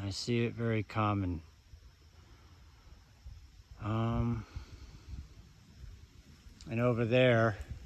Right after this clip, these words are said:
if you remember, that is the, uh, forty-five. That's the, uh,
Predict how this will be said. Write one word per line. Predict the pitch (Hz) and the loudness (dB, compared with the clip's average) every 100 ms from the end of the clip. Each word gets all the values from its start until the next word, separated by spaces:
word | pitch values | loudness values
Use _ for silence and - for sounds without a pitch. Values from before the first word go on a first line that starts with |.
| - - - - - - | -10 -10 -12 -20 -20 -14
if | - | -4
you | 107 | 0
remember, | 107 104 113 104 107 98 101 | 0 2 2 4 2 2 2
that | 107 107 | 2 4
is | 110 98 | 2 0
the, | 101 107 104 104 | -2 -2 0 2
uh, | 104 98 | 2 0
forty-five. | - 113 110 101 - 107 107 104 98 - - - - - | -4 -2 0 -2 0 2 4 2 0 -4 -14 -14 -16 -6
That's | 117 117 - | -2 0 -2
the, | - 117 110 | 0 4 4
uh, | 107 101 | 4 4